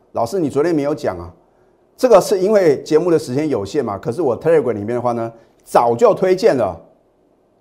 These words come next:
好，请你看一下十一月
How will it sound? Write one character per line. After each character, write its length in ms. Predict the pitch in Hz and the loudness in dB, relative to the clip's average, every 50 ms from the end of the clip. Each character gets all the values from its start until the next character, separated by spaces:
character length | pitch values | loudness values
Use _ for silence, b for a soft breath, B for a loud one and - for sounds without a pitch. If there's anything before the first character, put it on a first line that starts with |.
| _ _ _ _ | _ _ _ _
好， 280 | _ - - - - - _ _ _ _ _ _ _ _ _ _ _ _ _ _ _ _ _ _ _ _ _ _ _ _ _ _ _ _ _ _ _ _ _ _ _ | _ -20 -20 -20 -20 -20 _ _ _ _ _ _ _ _ _ _ _ _ _ _ _ _ _ _ _ _ _ _ _ _ _ _ _ _ _ _ _ _ _ _ _
请 180 | - - 170 214 | -6 -2 0 2
你 120 | 208 160 | 2 2
看 200 | 135 175 180 175 | 2 2 2 2
一 40 | 165 | 4
下 180 | 175 180 156 139 | 4 4 4 4
十 300 | - - - 127 135 143 | 2 -4 -10 -10 -10 -10
一 220 | 131 170 170 180 | -10 -12 -12 -8
月 300 | 180 180 170 151 131 - | -4 0 0 2 0 0